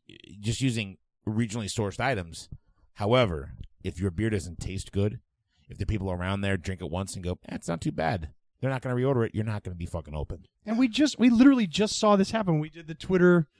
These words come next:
Speaker 2: the Twitter live thing. How many people started to fucking try and lecture you on the Belgian Trappist sours and all that?
Speaker 1: Right.
Speaker 2: Like, it's just, it's not for you. It's not for you.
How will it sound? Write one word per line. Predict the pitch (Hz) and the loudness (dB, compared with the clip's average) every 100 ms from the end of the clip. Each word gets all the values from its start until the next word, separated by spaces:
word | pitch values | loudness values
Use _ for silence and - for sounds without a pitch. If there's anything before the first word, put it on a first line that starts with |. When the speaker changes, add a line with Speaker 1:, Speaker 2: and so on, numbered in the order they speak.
| _ _ | _ _
Speaker 2:
the | 175 | 0
Twitter | - 214 196 | 8 10 10
live | 220 233 | 6 2
thing. | - 143 143 170 _ - | 2 0 2 0 _ -6
How | 180 | 0
many | 220 | 0
people | 208 240 220 190 | 4 2 2 -4
started | - 214 196 | -2 0 -2
to | |
fucking | - 220 214 | 2 2 2
try | 233 | 2
and | 202 | 2
lecture | 202 - | 2 0
you | 214 202 | 2 4
on | 196 | 2
the | |
Belgian | 175 165 185 208 202 | -2 -2 0 2 2
Trappist | 180 - 180 196 190 - | -2 -2 0 0 0 -2
sours | 220 262 165 131 | 2 4 4 2
and | |
all | 127 | -6
that? | 120 113 _ - - - | -10 -16 _ -20 -16 -2
Speaker 1:
Right. | - | 0
Speaker 2:
Like, | 175 | 0
it's | 190 | 0
just, | 220 202 | 0 0
it's | 175 208 | -2 -2
not | 196 - | -4 -6
for | 180 | -10
you. | 196 | -8
It's | 175 | -6
not | 175 | -8
for | - | -10
you. | 190 | -12